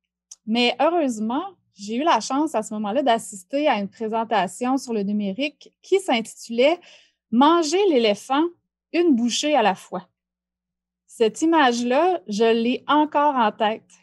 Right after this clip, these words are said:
Quand ça va trop vite, quand c'est trop lourd, je choisis ma bouchée. J'y vais pas à pas. Je vous conseille de faire la même chose. Après tout, on est bien placé pour savoir que l'apprentissage, c'est un long processus dans lequel on progresse chacun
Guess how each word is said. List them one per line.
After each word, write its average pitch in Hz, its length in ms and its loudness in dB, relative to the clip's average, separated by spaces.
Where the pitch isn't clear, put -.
Quand 269 140 2
ça 294 160 0
va 233 140 -2
trop 233 260 -4
vite, 254 760 0
quand 214 140 -6
c'est - 80 -10
trop 247 300 -2
lourd, 262 420 0
je 208 60 -4
choisis 247 540 0
ma 269 160 4
bouchée. 202 420 -8
J'y 196 160 -6
vais 226 340 2
pas 247 320 -2
à 214 80 2
pas. 240 300 -6
Je 196 160 -18
vous - 60 -20
conseille 214 340 -2
de 208 100 0
faire 214 200 -4
la 208 80 0
même 185 180 -4
chose. - 400 -18
Après 233 320 0
tout, 269 180 -8
on 277 120 2
est 226 80 4
bien 262 160 -2
placé 240 360 -4
pour 220 180 -16
savoir 233 460 -4
que 254 320 -2
l'apprentissage, 247 680 -2
c'est - 80 -6
un 240 160 0
long 269 280 4
processus 240 880 -8
dans 208 140 0
lequel 220 260 -4
on 233 80 -2
progresse 220 720 -6
chacun 240 540 -4